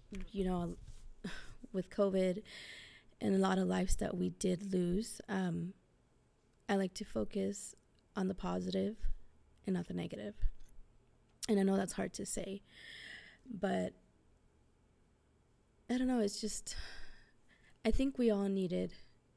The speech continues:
a wake-up call and a, and a way to slow down. So anyways, <laughs> what I just wanted to come on here and say that, um, I just wanna thank every one of you that has been listening to my podcast.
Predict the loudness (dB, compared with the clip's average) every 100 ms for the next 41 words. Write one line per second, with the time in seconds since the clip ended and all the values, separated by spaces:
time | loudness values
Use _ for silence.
0 | _ _ 0 2 2 0 -10 -8 -4 -2
1 | -4 -2 0 0 -2 -2 0 2 0 -2
2 | -8 -8 -6 -6 -8 -12 -20 -20 -20 _
3 | _ _ _ _ -8 -6 4 6 6 0
4 | -6 -10 -10 -8 4 4 6 4 6 6
5 | 6 4 4 4 2 2 2 2 2 2
6 | 2 0 0 2 4 2 0 -4 -12 -12
7 | -12 -12 -16 -20 _ 6 6 4 2 4
8 | 6 6 4 2 -4 6 6 8 6 4
9 | 4 4 2 2 2 2 0 0 0 0
10 | 0 -2 -2 -2 0 -2 0 -2 -2 -4